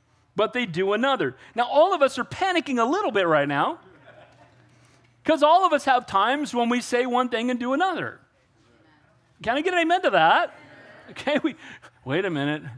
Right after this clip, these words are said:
I did that last week. Am I not saved?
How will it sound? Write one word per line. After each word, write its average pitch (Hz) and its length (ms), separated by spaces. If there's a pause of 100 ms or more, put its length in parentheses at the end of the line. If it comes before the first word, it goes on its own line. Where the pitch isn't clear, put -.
(1400)
I 156 120
did 165 180
that 139 160
last 120 300
week. 160 380
Am 180 80
I 165 100
not 147 260
saved? 175 360